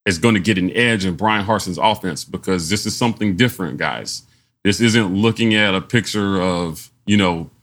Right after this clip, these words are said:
uh, uh, Bo Jackson on a card on the sideline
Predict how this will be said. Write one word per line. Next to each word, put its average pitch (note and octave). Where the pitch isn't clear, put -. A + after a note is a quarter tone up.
uh, E2+
uh, C2
Bo G2
Jackson G#2+
on F2
a -
card G2+
on E2
the D#2+
sideline F2